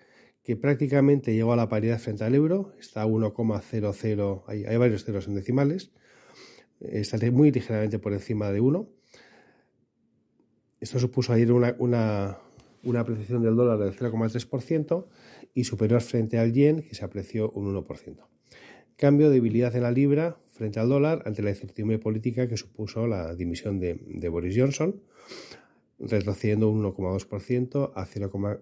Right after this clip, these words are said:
ochenta y cuatro, eh, dólares la, la libra. Pasando a la jornada de hoy,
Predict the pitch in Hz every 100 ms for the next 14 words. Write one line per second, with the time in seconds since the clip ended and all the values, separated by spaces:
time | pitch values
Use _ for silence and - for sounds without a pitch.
0 | _ - - 101 - 98 95 90 110 110
1 | 117 120 120 - - 92 85 87 95 98
2 | 95 90 78 73 71 - - 76 71 -
3 | - _ _ _ _ _ _ _ _ _
4 | _ _ _ - _ - - - - -
5 | 120 165 180 165 170 151 156 151 160 185